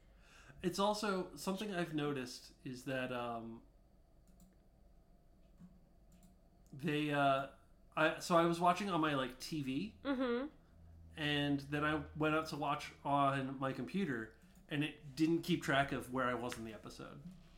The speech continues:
Speaker 1: or, like, what episodes I had already
Speaker 2: Oh,
Speaker 1: watched.
Speaker 2: you know, I've never had, oh, it's done that for me. It's kept track.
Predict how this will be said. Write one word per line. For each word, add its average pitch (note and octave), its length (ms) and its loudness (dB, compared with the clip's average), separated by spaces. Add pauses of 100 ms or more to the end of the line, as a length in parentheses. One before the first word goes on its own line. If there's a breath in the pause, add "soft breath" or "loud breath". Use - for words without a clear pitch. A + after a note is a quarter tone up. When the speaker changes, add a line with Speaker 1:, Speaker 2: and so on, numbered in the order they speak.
Speaker 1:
or, D3+ 120 -2
like, D3 160 0
what D3 220 4
episodes C#3+ 340 4
I C4+ 40 12 (100)
had C#4 80 12
already C#4 340 8
Speaker 2:
Oh, B3+ 160 8
Speaker 1:
watched. A3+ 140 -2
Speaker 2:
you D4 120 6
know, D#4 240 8
I've D4 200 8
never D4+ 300 4
had, D#4+ 380 6 (140)
oh, A4+ 400 10 (420)
it's F#4 220 2
done G4 200 8
that F4+ 140 6
for D4 120 2
me. A#3 160 6
It's A#3 160 -2
kept - 240 -2
track. F#3+ 400 0